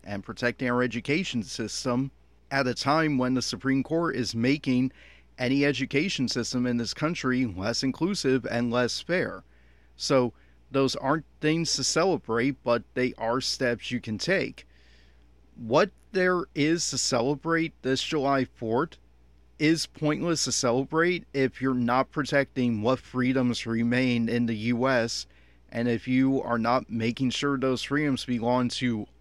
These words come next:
all people within that nation. Not just some privileged class, not just the citizens, but to all people within the borders of this nation, and instead,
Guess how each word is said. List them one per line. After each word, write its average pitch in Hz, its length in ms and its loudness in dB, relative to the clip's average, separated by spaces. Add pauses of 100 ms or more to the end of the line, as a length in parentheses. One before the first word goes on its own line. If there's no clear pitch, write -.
all 135 340 4
people 117 460 -2
within 110 400 -2
that 110 240 -2
nation. 127 560 -2 (500)
Not 113 300 2
just 151 260 -2
some 147 220 0
privileged 143 440 -2
class, 113 480 -2
not 110 220 -4
just 147 260 -2
the 151 80 -6
citizens, 127 540 -2
but 117 200 -4
to - 60 -8
all 123 260 0
people 139 320 -4
within 123 320 -2
the 117 60 0
borders 131 560 -2
of 113 220 -2
this 110 220 -6
nation, 139 600 0
and 107 160 -4
instead, 170 540 0